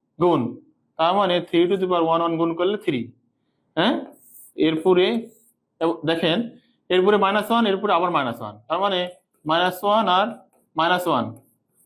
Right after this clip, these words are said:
গুণ করলে কত হবে? ওয়ান, তার মানে ওয়ান লেখা দরকার নাই। আবার উপরে কত আছে? মাইনাস ওয়ান, equal to এখানে দেখেন, তার মানে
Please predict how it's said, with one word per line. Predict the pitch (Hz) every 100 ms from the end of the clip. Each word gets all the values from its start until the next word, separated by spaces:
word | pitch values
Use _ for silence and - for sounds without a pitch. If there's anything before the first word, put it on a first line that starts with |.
| _
গুণ | 147 185 196
করলে | 208 202
কত | 196 175
হবে? | 143 110 - -
ওয়ান, | 151 131 147 - _ _ _
তার | - 180
মানে | 202 190
ওয়ান | 185 180
লেখা | 175 160
দরকার | 160 151 117
নাই। | 107 -
আবার | 151 180
উপরে | 185 202
কত | 196 196
আছে? | 190 180
মাইনাস | 139 127 131
ওয়ান, | 127 156 _ _ _ _ -
equal | 180 208
to | 208 175
এখানে | 175 160
দেখেন, | 180 185 165 175 208 _ _ _ _ _ _ - _
তার | 160
মানে | 170